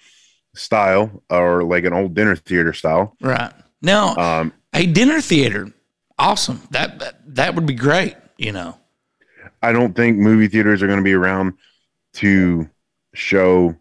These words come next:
Speaker 1: new movies long enough. I think it's all gonna be readily available, and that's why I think that the mom and pops and, and the drive-ins making the comeback are gonna flourish over the big ones.
Speaker 2: Right. Yeah. Uh, you wanna take the next email, and then I'll wrap it up with the last one?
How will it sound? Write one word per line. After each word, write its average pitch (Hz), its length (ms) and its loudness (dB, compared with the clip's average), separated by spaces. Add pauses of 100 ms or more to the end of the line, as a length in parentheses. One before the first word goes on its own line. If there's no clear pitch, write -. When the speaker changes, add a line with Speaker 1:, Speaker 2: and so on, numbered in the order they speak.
(340)
Speaker 1:
new 92 160 2
movies 85 380 2
long 78 220 -4
enough. 82 180 -2
I 87 80 2
think 90 220 0
it's 82 120 -6
all 85 180 2
gonna 82 140 0
be 82 80 0
readily 80 280 0
available, 85 380 0
and 82 140 -4
that's 87 220 -4
why 82 180 2
I 85 60 2
think 85 300 -4
that 78 160 -2
the 78 40 -8
mom 82 220 0
and 76 100 -2
pops 85 360 -2
and, 78 260 -6
and 76 240 -4 (300)
the 78 100 -4
drive-ins 80 380 -2
making 80 220 -2
the 73 40 -8
comeback 85 380 -2
are 80 80 2
gonna 78 180 -2
flourish 101 560 0
over 80 420 0 (260)
the 76 60 -12
big 78 160 -2
ones. - 320 -20
Speaker 2:
Right. 120 300 -10 (540)
Yeah. - 80 -8 (1200)
Uh, 180 380 0
you 180 140 4
wanna 208 100 4
take 208 260 2
the 170 120 0
next 196 320 0
email, 214 400 4
and 151 180 2
then 147 140 2
I'll 160 160 2
wrap 160 240 2
it 156 100 2
up 175 160 2
with 156 80 2
the 160 80 0
last 170 380 -2
one? - 120 -12